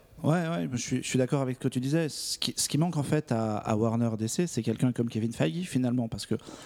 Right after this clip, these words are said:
on a beau, euh, critiquer le, le producteur et le mec de ch-, le boss de Marvel Studios, ben, ok, il lise son truc et tous les films finissent par se ressembler, mais il y a une vraie cohérence. Euh, le, le truc se tient et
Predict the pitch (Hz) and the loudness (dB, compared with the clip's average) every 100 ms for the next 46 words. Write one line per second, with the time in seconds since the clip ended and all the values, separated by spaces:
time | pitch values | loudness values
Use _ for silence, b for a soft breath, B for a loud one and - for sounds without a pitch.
0 | 110 - 104 107 107 127 117 101 - - | -12 -2 0 2 2 2 2 -2 -6 -8
1 | - 127 113 101 101 98 104 107 - 120 | 0 2 2 0 -2 -2 -2 -4 0 0
2 | 117 101 98 110 110 104 - - 101 - | 0 -2 -2 -2 -2 -4 -2 0 0 -4
3 | - - - 123 127 117 110 110 113 107 | -16 -18 0 2 2 2 0 0 0 -2
4 | 123 185 - B B - - - B B | -2 -2 -2 B B -12 -12 -14 B B
5 | B B 120 - _ - - 135 156 170 | B B -6 -6 _ -2 0 2 2 0
6 | 151 117 127 131 - 139 - 156 156 117 | 0 0 -2 -2 -2 -2 2 0 0 -4
7 | 110 104 - 127 127 143 143 117 113 - | -4 -4 -4 0 0 0 -2 -2 -4 -4
8 | 107 - - 101 104 - 117 156 214 B | -10 -10 -6 -4 -2 -2 -2 -2 -4 B
9 | B B - 139 147 127 117 135 120 117 | B B 0 2 2 2 0 0 2 2
10 | 117 180 214 - B B B B - 101 | 0 -2 -4 -8 B B B B -4 0
11 | 101 104 110 110 113 110 - 175 - 123 | 0 0 0 0 -2 -2 -2 -2 -2 0
12 | - 165 226 226 B B B B - 110 | 0 0 -2 -8 B B B B -4 -2
13 | 117 156 | 0 -2